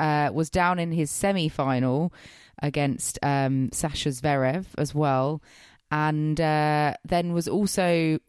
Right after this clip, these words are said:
well, not down against Ruud, but just, yeah, had a bit of a battle to, to cap it off. But then, yeah, had to play two doubles matches on the final day as well, uh, to win both, both, won both of those, won the doubles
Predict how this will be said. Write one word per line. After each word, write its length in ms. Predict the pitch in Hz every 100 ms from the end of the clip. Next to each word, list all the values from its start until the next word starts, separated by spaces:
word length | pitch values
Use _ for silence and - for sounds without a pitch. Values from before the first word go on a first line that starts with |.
| -
well, 220 | 180 156
not 220 | 208 190
down 260 | 190 180 165
against 320 | 160 135 -
Ruud, 360 | 180 156 143 -
but 260 | 156 139 - _ -
just, 240 | 160 156 - _
yeah, 200 | 160 139
had 140 | 143 147
a 20 |
bit 160 | 180
of 60 | 131
a 60 | -
battle 340 | 147 - 143
to, 180 | - 135
to 200 | - 147
cap 240 | 156 143
it 60 | 143
off. 220 | 151 143 - - - -
But 180 | 214 208
then, 380 | 214 214 208 -
yeah, 220 | 240 180
had 140 | 175
to 40 | -
play 140 | 196
two 180 | - 220
doubles 340 | 233 208 139
matches 480 | 147 - - 135 127
on 220 | - 143
the 160 | 135 135
final 380 | - 143 135 135
day 180 | 135
as 140 | 135 -
well, 360 | 196 139 131 - -
uh, 240 | 147 143
to 200 | 127 160 - 185
win 360 | 185 180 170 - _ _
both, 280 | 202 208 - -
both, 300 | 208 202 - 175
won 180 | 196
both 220 | 180 170 156
of 40 |
those, 240 | 165 156 -
won 200 | 185 185
the 60 | 170
doubles 380 | 185 185 180